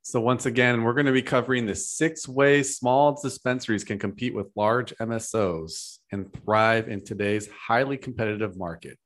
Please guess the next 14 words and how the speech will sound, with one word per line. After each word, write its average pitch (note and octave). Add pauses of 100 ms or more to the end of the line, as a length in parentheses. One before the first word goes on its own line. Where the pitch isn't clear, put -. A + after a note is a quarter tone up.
(1900)
Today, C3+
we'll D#3
be D3+
covering C3+
how C3
to D3
choose D#3
the A2+
right B2
strategy C3
for A2
your G#2+
local A2
business, B2+